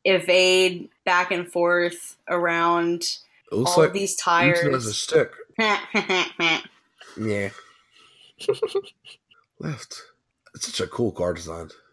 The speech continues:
Speaker 3: It really is.
Speaker 1: The design of this car kind of reminds me of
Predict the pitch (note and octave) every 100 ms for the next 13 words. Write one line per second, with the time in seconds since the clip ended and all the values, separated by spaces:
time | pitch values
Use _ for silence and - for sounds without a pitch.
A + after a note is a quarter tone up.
0 | _ - B3 G4+ A#3 F#3+ F#3 G#3 - _
1 | _ G3+ A#3 C#4 A#3 C4 B3 A#3+ B3+ G4
2 | B4 E4 - - F3+ G3 C4 - A3 A3+
3 | G#3+ G3 F3 F3+ G#3+ G#3+ G#3+ G3 - F#3
4 | F#3 F#3 F3+ F3